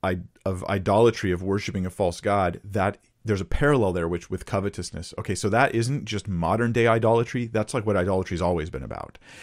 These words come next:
Idolatry's always been about replacing God with something else that you love more, right? Putting your, your love for God upon other things.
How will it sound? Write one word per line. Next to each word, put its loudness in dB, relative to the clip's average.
Idolatry's 4
always 6
been 0
about 0
replacing -2
God -4
with -2
something 0
else -2
that -8
you -8
love -8
more, -8
right? -2
Putting 4
your, 2
your -2
love 4
for -4
God 0
upon -6
other -6
things. -10